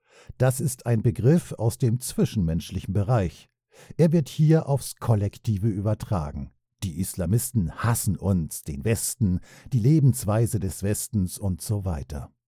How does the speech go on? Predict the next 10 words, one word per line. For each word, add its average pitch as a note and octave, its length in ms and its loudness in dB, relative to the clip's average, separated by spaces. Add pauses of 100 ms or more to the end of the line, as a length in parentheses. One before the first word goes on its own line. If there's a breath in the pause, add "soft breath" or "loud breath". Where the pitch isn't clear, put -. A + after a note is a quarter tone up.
(500)
Damit D#3+ 520 4
wird D#3 400 0
die C#3+ 200 2
skizzierte D3+ 880 0
Einengung C3+ 600 4
betrieben, D#3+ 600 2
die E3 160 -4
es C#3 160 -4
einem C#3 320 2
erlaubt, A2 640 0